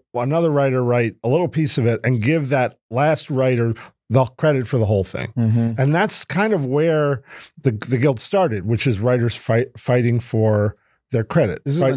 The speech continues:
Speaker 2: nineteen thirties.
Speaker 1: Yeah. And, uh, that's really where, where it started. That was, like, the first thing the writers got. The, the, the Guild determines your credit on a show or a movie. And that goes back to then,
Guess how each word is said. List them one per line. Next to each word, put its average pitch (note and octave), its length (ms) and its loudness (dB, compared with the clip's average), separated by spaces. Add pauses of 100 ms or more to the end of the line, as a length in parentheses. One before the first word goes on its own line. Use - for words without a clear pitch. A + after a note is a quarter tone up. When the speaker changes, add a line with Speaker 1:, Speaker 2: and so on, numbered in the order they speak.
Speaker 2:
nineteen C3+ 240 -2
thirties. A2+ 460 -2
Speaker 1:
Yeah. D3+ 240 0 (280)
And, C3+ 520 0 (340)
uh, C3 240 0
that's D#3 320 -2
really F#3 260 0
where, C#3+ 360 0
where C#3 200 0
it B2+ 120 -4
started. G3 320 0
That C#3 100 2
was, C3 100 -2
like, C#3 140 0
the A2+ 100 -2
first D3 360 -2
thing D3 180 0
the B2 60 0
writers A#2 360 0
got. E3 360 0
The, A2+ 240 2
the, A#2 260 -2
the A2+ 220 -2
Guild D#3 500 -2
determines C#3+ 960 -4 (480)
your A#2+ 380 0
credit A#2 560 -2 (100)
on A#2+ 160 0
a A2 80 2
show G#2 560 -2 (240)
or A2 160 2
a G#2+ 60 2
movie. G2 500 0 (320)
And B2 160 0
that B2 300 -2
goes B2+ 220 2
back A2 260 0
to - 120 -2
then, F#2+ 520 0